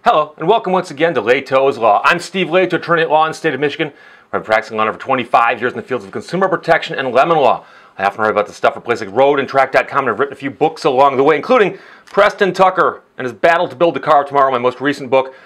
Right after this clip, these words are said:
Uh, Preston Tucker, of course, tried to start a car company after World War Two. They made a movie about him, and I wrote a book about him. So questions or comments, you wanna check out this book, Preston Tucker and his battle to build the car of tomorrow, available where fine books are sold.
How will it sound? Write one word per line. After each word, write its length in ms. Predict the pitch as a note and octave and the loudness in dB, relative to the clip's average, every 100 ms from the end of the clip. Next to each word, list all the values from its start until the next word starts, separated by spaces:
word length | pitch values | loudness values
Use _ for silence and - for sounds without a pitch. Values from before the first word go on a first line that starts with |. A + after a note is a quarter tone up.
| - _ - | -20 _ -2
Uh, 280 | A2 A2 G#2+ | 2 2 0
Preston 340 | - B2+ - | 0 0 0
Tucker, 180 | C3 B2 | -2 -2
of 60 | A2 | 0
course, 200 | C3+ B2 | 0 0
tried 180 | B2 A2+ | 0 -2
to 40 | |
start 180 | - G#2 | 0 -4
a 40 | |
car 240 | - B2 B2+ | 0 0 0
company 280 | B2 A#2 | -2 -4
after 160 | A2+ A2 | -6 -6
World 200 | G#2+ A2+ | -6 -2
War 120 | G#2+ | 0
Two. 300 | G#2 C3+ B2 | 0 -2 -2
They 60 | G#2+ | 0
made 140 | G#2 | -2
a 40 | F2+ | -2
movie 300 | B2 A3+ G#3 | 0 0 2
about 260 | A#2+ A2 | 4 2
him, 80 | B2+ - - _ - | 0 -12 -20 _ -4
and 180 | G#2+ A2+ | -2 0
I 140 | G2 | 2
wrote 160 | G#2+ C#3 | 2 2
a 40 | |
book 220 | C#3 B2+ | 2 -2
about 240 | G#2 F2+ D#2+ | -2 -4 -4
him. 60 | |
So 100 | - | -8
questions 340 | F2+ B2+ B2 A2+ | 0 0 0 -6
or 60 | |
comments, 400 | - C3 C#3 C#3 - - - _ | 0 0 2 -2 -10 -20 -20 _
you 60 | - | -4
wanna 140 | G#2 | -2
check 180 | G2+ A2+ | 0 0
out 160 | A#2+ A#2 | 0 -2
this 120 | - | -8
book, 380 | A#2+ C#3+ C#3+ - _ | 0 0 0 -16 _
Preston 320 | - D#3 E3+ F3+ | 0 0 0 0
Tucker 260 | E3+ F3 | 2 2
and 60 | D#3 | -2
his 80 | A#2 | 2
battle 180 | C#3 | 2
to 60 | C#3+ | 2
build 200 | C3 D3 | -2 -2
the 40 | |
car 200 | B2 C#3 | 0 2
of 60 | C3+ | 2
tomorrow, 320 | C3 C3 C3 | 2 2 2
available 400 | G#2 C3+ C#3+ C#3+ | 2 2 2 2
where 100 | A#2+ | 2
fine 560 | G2 - B2+ C3 C#3+ C3 | 0 0 0 0 -2 -4
books 300 | B2+ C3 - - | -2 -2 -4 0
are 220 | A2 A#2 | 2 2
sold. 640 | A2+ - B2 C3+ A2 F#2 | -2 -6 0 2 2 -2